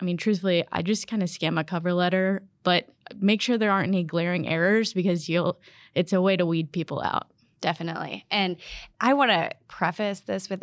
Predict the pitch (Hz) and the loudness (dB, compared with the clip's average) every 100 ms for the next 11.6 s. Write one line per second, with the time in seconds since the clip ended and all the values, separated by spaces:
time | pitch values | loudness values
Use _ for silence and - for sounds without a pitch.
0 | - 202 240 254 180 160 170 - 196 202 | -2 -2 0 -2 -2 -4 -4 -6 -6 -4
1 | 202 214 220 220 214 220 - - 226 214 | -4 -2 -2 -4 -6 -8 -8 -8 -6 -8
2 | - 170 - - 160 180 - 190 175 175 | -8 -8 -2 2 2 -2 -6 -4 -2 0
3 | 170 165 165 165 165 170 165 160 156 - | 0 -2 -4 -4 -4 -4 -4 -4 -6 -6
4 | 165 165 170 165 160 160 - - - 254 | -4 -2 -2 -2 -2 -4 -8 -20 -2 0
5 | 277 - - 160 185 180 151 151 170 190 | 0 -4 -4 -2 0 0 -2 -2 -6 -8
6 | 190 190 - 208 208 - - - - 202 | -8 -12 -8 -8 -8 -14 -20 -20 -4 0
7 | 190 190 233 214 160 170 160 160 156 - | 2 2 2 0 2 2 2 0 0 0
8 | 135 156 - 160 156 147 - - 156 156 | 0 -2 0 0 0 -2 -2 -4 -4 -6
9 | 147 - 165 156 156 151 156 190 196 165 | -8 -4 -2 -2 -2 -2 0 0 2 2
10 | 165 160 156 156 156 147 139 - 151 151 | 0 0 -2 -2 -2 -4 -6 -4 -4 -4
11 | 151 143 165 143 - - | -6 -4 -4 -2 -2 -6